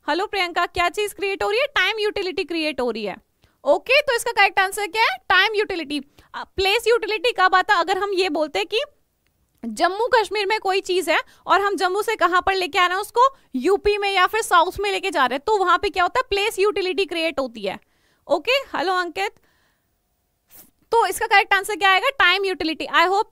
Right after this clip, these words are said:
क्लियर है सबको। ओके, राइट, राइट, राइट, टाइम यूटिलिटी, very good। यहां से देखो, ऑफ सीजन में भी वो आपको चीजें प्रोवाइड करवा रहा है, क्लियर है ना सबको? Very good, very good।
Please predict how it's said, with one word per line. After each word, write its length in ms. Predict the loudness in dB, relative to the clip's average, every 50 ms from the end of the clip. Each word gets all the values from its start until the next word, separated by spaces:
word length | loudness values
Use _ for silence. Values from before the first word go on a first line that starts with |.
| _ _ -8
क्लियर 260 | -4 0 2 2 4
है 100 | 2 2
सबको। 440 | 0 -2 -6 -6 -4 0 0 0 0 -2 -4 -6 -6 -6 -8 -16 -20 -20 -20 _ _ _ _ _ _ -6
ओके, 380 | -4 -4 -4 -4 -8 -10 -10 -10 _ -20 _ _ _ _ _ _ _ _ -4
राइट, 340 | -2 0 0 0 0 -2
राइट, 280 | -2 -2 -2 -4 -4 -4
राइट, 240 | -4 -4 -4 -6 -14 _ _ _ _ _ _ _ -2 0
टाइम 300 | 2 2 2 2 0 0
यूटिलिटी, 560 | -2 -4 -4 -4 -4 -6 -6 -6 -6 -6 -4
very 320 | 0 2 2 2 2 0
good। 140 | -2 -4 -4 _ _ _ _ _ _ _ _ -6
यहां 260 | 0 2 4 4 2
से 100 | 2 0
देखो, 380 | 0 0 0 0 -2 -6 -4 0 4
ऑफ 220 | 8 8 8 6
सीजन 360 | 4 0 -2 -2 0 -2 -2 -2
में 100 | -2 0
भी 80 | 0
वो 100 | 2 4
आपको 300 | 4 4 4 4 2 -4
चीजें 320 | -4 -2 -4 -4 -4 -4 -4
प्रोवाइड 360 | -2 -2 0 2 0 0 0
करवा 360 | 0 0 0 2 2 2 2
रहा 140 | 2 0 -4
है, 120 | -8 -10 _ _ -20 -20 _ _ _ _ _ _ _ _ _ _ _ _ _ _ _ _ _ _ _ _ _ _ _
क्लियर 280 | -8 -2 0 2 2 2
है 60 | 2
ना 120 | 0 -2
सबको? 560 | -4 -4 -6 -6 -2 2 2 2 2 0 _ -20 -20 -20 _ _ _ _ _ _ _ _ _ _ _ _ _ _ _ _ _ _ _ _ _ _ _ _ _ _ _ _ _ _ _ _ _ _ -10
Very 320 | -4 2 2 2 2 2 0
good, 180 | 0 -2 0
very 280 | 2 2 2 2 2 -2
good। 140 | -6 -8